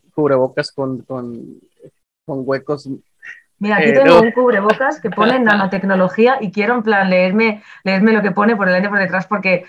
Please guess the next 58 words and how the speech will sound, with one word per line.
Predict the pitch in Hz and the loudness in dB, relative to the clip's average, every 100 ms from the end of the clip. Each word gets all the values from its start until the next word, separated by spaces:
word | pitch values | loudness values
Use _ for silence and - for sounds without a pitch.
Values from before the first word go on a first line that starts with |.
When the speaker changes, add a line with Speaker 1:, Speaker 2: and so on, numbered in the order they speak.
| - | -12
Speaker 2:
no | 202 214 | -2 -2
sé | 208 208 226 | 0 -2 -2
si | 214 175 | -2 0
es | 180 180 | 0 0
publici-, | 190 185 165 180 160 | -4 -4 -4 -8 -12
publicidad | 185 185 180 185 | -8 -6 -2 -2
engañosa | 180 170 175 220 214 | -2 -4 -2 0 2
o | 165 | 4
es | 165 165 160 190 | 4 4 2 -2
realmente | 180 160 151 170 180 | -2 0 0 2 6
Speaker 1:
¿Qué | 196 | 6
es | |
lo | 202 | 8
más | 202 196 | 6 4
Speaker 2:
que | |
Speaker 1:
probable, | 208 185 185 175 160 | 6 6 6 6 4
Speaker 2:
haya. | 185 | 2
Speaker 1:
eh? | - - _ _ - | -2 -14 _ _ -2
¿Qué | |
es | 160 | -2
lo | 170 | 0
más | 170 | -2
Speaker 2:
Yo | 196 226 | 0 4
creo | - | 6
Speaker 1:
probable | - | 6
Speaker 2:
que | 220 | 4
Speaker 1:
que | |
sea | 143 | 2
Speaker 2:
puede | 151 147 | 2 2
Speaker 1:
publi-, | - | 0
Speaker 2:
ser, | 190 170 | -2 0
porque | 175 180 160 | 2 2 2
Speaker 1:
publicidad | 139 | 0
Speaker 2:
llama | 196 226 | 0 2
Speaker 1:
engañosa? | 226 | 2
Speaker 2:
mucho | 226 214 | 2 0
el | 180 170 | -2 0
nombre, | 170 170 156 151 | 0 0 0 -2
sí. | 160 156 156 _ - | -4 -6 -8 _ -10
Speaker 1:
Sí, | 160 | -6
claro, | 147 139 139 | -2 0 0
por | 131 | -6
supuesto. | 135 123 139 - 127 - _ _ _ | -8 -8 -8 -8 -12 -14 _ _ _
¿Y, | 196 196 208 | -4 0 -2
y | 190 | 0
qué | 202 | 0
te | 202 233 | 2 4
llevó, | 202 180 175 208 170 | 6 8 6 6 2
o | |
sea, | 156 143 139 | 2 2 2
siendo | 147 156 170 | 0 -4 -4
científica | 156 139 151 - 165 | -8 -10 -12 -2 2
de | 143 | 2
verdad? | 135 131 147 - _ | 0 2 2 0 _
Porque, | - - 131 | -12 -6 -6
por | 139 | -6
ejemplo, | 143 143 | -6 -4
muchos, | 139 147 180 180 - | -4 -2 -2 -4 -6